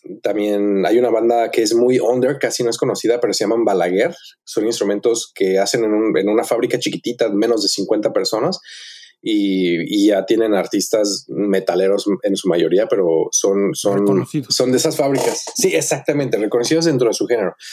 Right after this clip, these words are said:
Speaker 2: Porque, o sea,
Speaker 1: Y
Speaker 2: lo que, lo
Speaker 1: Fender,
Speaker 2: que
Speaker 1: pues,
Speaker 2: quieren
Speaker 1: no ha
Speaker 2: estas
Speaker 1: tenido el
Speaker 2: compañías es, por supuesto, alguien que tenga el, el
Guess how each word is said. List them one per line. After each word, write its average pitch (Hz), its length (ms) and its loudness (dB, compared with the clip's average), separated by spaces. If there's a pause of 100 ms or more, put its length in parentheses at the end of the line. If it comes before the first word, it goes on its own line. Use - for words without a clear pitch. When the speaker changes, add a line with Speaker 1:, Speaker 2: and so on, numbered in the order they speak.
(260)
Speaker 2:
Porque, 190 140 0
o - 20 -6
sea, 247 160 2
Speaker 1:
Y - 20 4
Speaker 2:
lo - 100 6
que, 349 120 2
lo - 0 -
Speaker 1:
Fender, 208 200 2
Speaker 2:
que 185 80 0
Speaker 1:
pues, - 80 -4
Speaker 2:
quieren 247 180 0
Speaker 1:
no - 40 2
ha - 40 2
Speaker 2:
estas 101 140 -2
Speaker 1:
tenido - 120 0
el 98 60 2
Speaker 2:
compañías 180 300 0
es, 175 100 -12
por 160 160 -4
supuesto, 147 340 -6
alguien 156 180 -2
que 127 100 -6
tenga 147 280 -4
el, 127 360 -4
el 123 480 -8